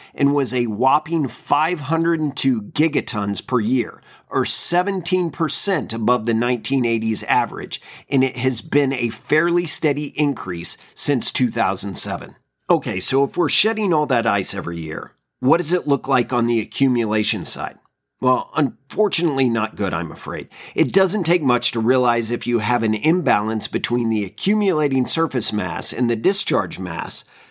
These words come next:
things are gonna go downhill rapidly. And so to make up lost ground, the surface mass balance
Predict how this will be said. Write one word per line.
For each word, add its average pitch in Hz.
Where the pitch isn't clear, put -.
things 185
are 160
gonna 135
go 117
downhill 104
rapidly. 90
And 135
so 160
to 139
make 151
up 165
lost 131
ground, 107
the 107
surface 185
mass 131
balance 90